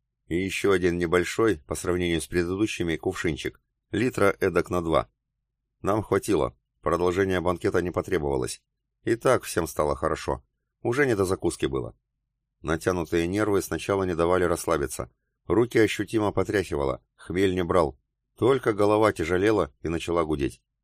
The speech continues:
Но зато за третьим кувшином мы с хозяином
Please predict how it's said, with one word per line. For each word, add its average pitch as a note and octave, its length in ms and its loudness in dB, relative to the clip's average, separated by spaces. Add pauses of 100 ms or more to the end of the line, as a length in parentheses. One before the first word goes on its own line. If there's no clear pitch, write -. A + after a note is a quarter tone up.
(760)
Но F#2 160 0
зато A#2 300 2
за A2+ 120 2
третьим A2+ 320 0
кувшином G#2+ 460 0
мы F2+ 180 0
с - 60 -4
хозяином G2 640 0